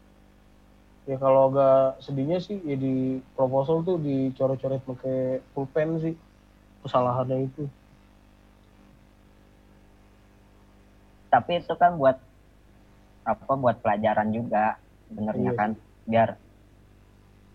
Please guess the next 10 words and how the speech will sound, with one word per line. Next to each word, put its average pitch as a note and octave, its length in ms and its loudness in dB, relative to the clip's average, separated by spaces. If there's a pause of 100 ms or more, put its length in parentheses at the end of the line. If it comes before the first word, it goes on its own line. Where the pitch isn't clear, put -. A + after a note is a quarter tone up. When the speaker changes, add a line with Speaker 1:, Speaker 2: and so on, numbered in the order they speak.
(200)
Speaker 2:
lu C3+ 100 0
dikasih A#2+ 400 0
tahu C3+ 320 2
nih, B2 300 0
apa, A2+ 220 -2
cara G#2+ 360 0
bikin, G2+ 320 -10 (1000)
apa, A#2+ 120 0
laporan G#2 440 0
yang G#2 160 -6